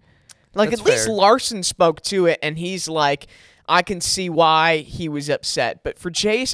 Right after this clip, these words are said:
Speaker 1: I don't know. It's just
Speaker 2: I would have loved a sly, like, "Ah, I just was gonna warm up the
Speaker 1: And
Speaker 2: tires."
Speaker 1: and, and here's the thing. This is where I go back and forth. Because,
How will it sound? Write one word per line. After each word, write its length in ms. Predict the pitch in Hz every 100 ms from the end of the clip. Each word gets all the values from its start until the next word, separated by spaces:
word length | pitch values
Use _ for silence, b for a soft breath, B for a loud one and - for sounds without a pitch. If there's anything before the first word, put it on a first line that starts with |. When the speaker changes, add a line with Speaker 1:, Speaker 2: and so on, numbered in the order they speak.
| -
Speaker 1:
I 120 | 247
don't 160 | 277 269
know. 240 | 247 233
It's 160 | 180 -
just 260 | 226 - B B -
Speaker 2:
I 80 | 160
would 140 | 208
have 100 | 196
loved 260 | 143 147 139
a 60 | 139
sly, 720 | - - 135 131 131 131 127
like, 380 | 117 113 110 _ _ _
"Ah, 140 | 160 165
I 60 |
just 280 | 143 147 - _ _
was 80 | 131
gonna 180 | 135 131
warm 200 | 120 135
up 80 | 139
the 60 | 160
Speaker 1:
And 60 |
Speaker 2:
tires." 340 | 151 143 107 -
Speaker 1:
and, 140 | 247 -
and 240 | 247 233
here's 240 | 240 294 247
the 60 |
thing. 300 | 190 180 135 147 190
This 200 | 240 254
is 80 | 233
where 80 |
I 80 | 226
go 140 | 202 180
back 240 | 151 139
and 80 | -
forth. 460 | - - - - - _ _ _ -
Because, 560 | 190 202 185 175 -